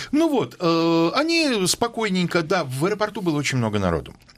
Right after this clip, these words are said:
А дело в том, что несколько рейсов сели почти одновременно, а паспортный контроль, контроль в те времена как раз был более продолжительным, потому что это сейчас, да, паспорт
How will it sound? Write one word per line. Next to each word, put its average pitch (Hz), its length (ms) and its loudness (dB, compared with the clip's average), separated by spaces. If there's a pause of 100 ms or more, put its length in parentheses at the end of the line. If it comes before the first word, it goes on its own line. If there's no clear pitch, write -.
(680)
А 107 120 0
дело 127 160 0
в - 40 -18
том, 120 140 -6
что - 140 -4
несколько 117 400 -2
рейсов - 420 -2
сели 90 220 0
почти 95 380 -2
одновременно, 127 760 0 (720)
а 135 100 2
паспортный 147 600 -4
контроль, 165 600 0
контроль 175 440 -2
в - 80 -10
те 147 100 2
времена 123 380 2
как - 240 -2
раз 147 240 2
был 135 180 0
более 131 420 0
продолжительным, 107 880 -2
потому 95 240 0
что 98 160 -2
это 92 160 -2
сейчас, 92 460 0
да, 147 180 0
паспорт 95 560 -4